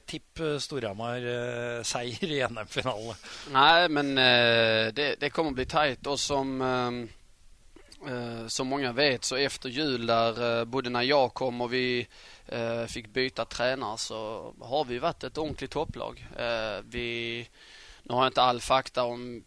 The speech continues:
Speaker 2: om vi ble tre eller tvåa, men vi, vi, vi förlorar kun två kamper de sista tjugo på hemmaplan. Och, eh, vi har hittat ett system och vi har hittat en identitet som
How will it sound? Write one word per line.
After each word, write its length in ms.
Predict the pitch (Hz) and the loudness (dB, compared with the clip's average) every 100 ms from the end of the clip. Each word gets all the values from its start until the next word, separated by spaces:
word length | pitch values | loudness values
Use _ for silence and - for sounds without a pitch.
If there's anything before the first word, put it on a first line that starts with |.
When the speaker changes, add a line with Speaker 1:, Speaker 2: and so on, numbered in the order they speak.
| 127 | -10
Speaker 2:
om 120 | 120 | -8
vi 60 | |
ble 200 | 110 123 | -4 -4
tre 320 | 127 120 123 127 | -2 -2 -2 -2
eller 160 | 117 | -2
tvåa, 460 | 120 - 127 127 117 | -6 -6 -2 -2 -4
men 320 | 120 123 123 | -6 -10 -8
vi, 440 | 120 127 123 120 117 120 - _ _ _ _ _ _ | -6 -4 -4 -6 -8 -14 -20 _ _ _ _ _ _
vi, 200 | 127 127 | -8 -6
vi 140 | 120 131 | -4 -6
förlorar 380 | - 147 135 127 | -2 0 0 -2
kun 300 | - 143 127 | -4 -4 -6
två 260 | - 139 | -2 -2
kamper 460 | 123 139 143 - 123 | 2 0 0 -6 -10
de 100 | 123 | -8
sista 1000 | - 131 - 127 127 123 120 120 120 113 | -6 -4 -4 0 0 2 0 0 0 -2
tjugo 520 | 120 - 131 143 127 123 | -4 -2 0 -2 -4 -6
på 140 | 127 | -4
hemmaplan. 680 | 127 139 123 - 123 117 117 - - - - - _ | -2 -2 -4 -4 -6 -6 -12 -20 -20 -20 -20 -20 _
Och, 360 | - 120 120 120 | -6 -2 0 0
eh, 560 | 120 117 117 117 117 117 | 0 0 -2 -4 -6 -6
vi 80 | 127 | -6
har 80 | 127 | -4
hittat 340 | 135 - 127 | -4 -4 -4
ett 80 | 120 | -6
system 600 | - - - 143 120 123 | -4 -2 0 0 0 -4
och 120 | 123 | -6
vi 40 | 127 | -4
har 80 | |
hittat 480 | 123 135 - 127 - | -4 -4 -2 -4 -4
en 280 | 127 120 120 | -8 -6 -8
identitet 1040 | 135 123 127 120 131 - 135 117 - - - | -6 -4 -4 -4 -8 0 0 0 -6 -14 -12
som 680 | - - 131 123 120 120 | -8 -4 -4 -6 -10 -10